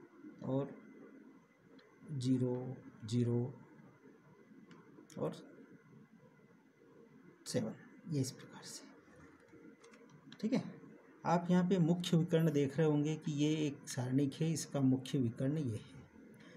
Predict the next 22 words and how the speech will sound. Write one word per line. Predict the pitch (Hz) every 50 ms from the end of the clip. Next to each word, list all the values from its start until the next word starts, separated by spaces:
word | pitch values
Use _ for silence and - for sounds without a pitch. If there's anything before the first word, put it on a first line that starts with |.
| - - - - - 180
इस | 180 180 -
सारणिक | - 147 147 151 156 151 147
में | 156 156 151
भी | 156 160 147
देखेंगे | 139 135 135 - - 156 156 156 151 151 147
कि | 147 - 143
इसका | 135 135 - - - 147 143
मुख्य | 139 135 131 131 - - - 143
विकर्ण | 131 123 117 - 131 139 160 - -
ये | 127 120 113 110
है। | - - - - - - - - - - - - - - _ - - _ - - _ _ -
ठीक | - 208 208
है, | 247 185 - - - - - - - - - - - - - - - - - - - - - - - - - - - - - - _ -
अब | 156 175 185 185 - - - - - 131 131 131
यदि | 143 165 165 175 214 208 190 131 113 127 170 - - - - - - - - -
मुख्य | 135 156 214 240 233 - - - 233 220
विकर्ण | 202 185 170 180 175 165 160 160 160 160 -
के | - 175 170 170 180 180 185 190 - - - - - - - - _ _ - - -
एक | 180 185 196 185 185 -
ओर | 131 117 - - - - - - - - - - - - - -
के | - 160 160
सभी | - - - 147 143 143 170 202 214 220 226 226 220